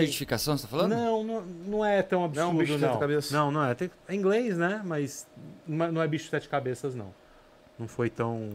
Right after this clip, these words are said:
Speaker 2: tão difícil.
Speaker 3: Pra chegar, como falou o latino,
Speaker 1: Ser
Speaker 3: a
Speaker 1: capitão
Speaker 3: a
Speaker 1: é diferente dele.
Speaker 3: É,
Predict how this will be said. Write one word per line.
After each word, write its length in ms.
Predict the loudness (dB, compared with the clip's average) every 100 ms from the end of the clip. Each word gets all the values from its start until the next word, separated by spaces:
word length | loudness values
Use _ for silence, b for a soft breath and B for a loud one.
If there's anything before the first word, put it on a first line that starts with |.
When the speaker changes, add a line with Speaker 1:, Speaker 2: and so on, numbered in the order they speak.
| -8
Speaker 2:
tão 140 | -6
difícil. 240 | -6 -6 -6
Speaker 3:
Pra 80 | -4
chegar, 320 | -2 0 0
como 120 | -2
falou 220 | -2 0
o 20 |
latino, 320 | 0 -2 -4 0 2
Speaker 1:
Ser 260 | 2 2
Speaker 3:
a 40 | -2
Speaker 1:
capitão 460 | -8 -12 -8 -8 -8 -10
Speaker 3:
a 300 | -8 -6 -6
Speaker 1:
é 60 | -8
diferente 360 | -6 -6 -6 -10
dele. 120 | -4
Speaker 3:
É, 40 | 0